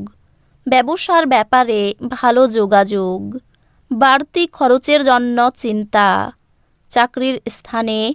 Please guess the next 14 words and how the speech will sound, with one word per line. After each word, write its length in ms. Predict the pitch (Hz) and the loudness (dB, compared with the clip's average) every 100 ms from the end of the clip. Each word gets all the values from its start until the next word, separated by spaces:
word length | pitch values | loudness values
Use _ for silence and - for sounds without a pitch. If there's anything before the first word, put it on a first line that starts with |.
| - _ _ - | -8 _ _ -4
চাপ 300 | 285 269 269 277 214 | 0 2 2 -2 0
বাড়তে 400 | 214 208 214 - 208 | 2 2 -2 -4 -2
পারে। 320 | 202 202 208 196 202 233 _ _ _ _ _ - | 0 0 -2 -6 -8 -12 _ _ _ _ _ 0
মনের 320 | 277 285 330 320 | 2 4 2 2
মতো 220 | 320 339 320 | 0 2 2
মানুষের 560 | 262 240 269 - 285 247 220 | 2 2 -2 -2 -2 -2 0
দেখা 300 | 214 - 240 214 | -2 -2 -4 0
পাবেন। 320 | 196 208 208 202 208 - _ _ _ _ - | 0 0 -2 -6 -10 -14 _ _ _ _ -12
গৃহে 400 | 240 247 269 330 320 | -6 -2 0 2 4
বা 100 | 320 320 262 | 2 2 2
কর্মস্থানে 880 | 226 233 285 320 - - 262 226 202 196 - 247 | 2 2 -2 -4 -8 -8 -6 -6 -6 -8 -6 0
মাথা 300 | 254 262 311 285 | 2 2 -2 -4
ঠান্ডা 320 | 269 226 233 254 240 | -2 -2 0 2 2
রেখে 340 | 240 - 220 | -2 -2 0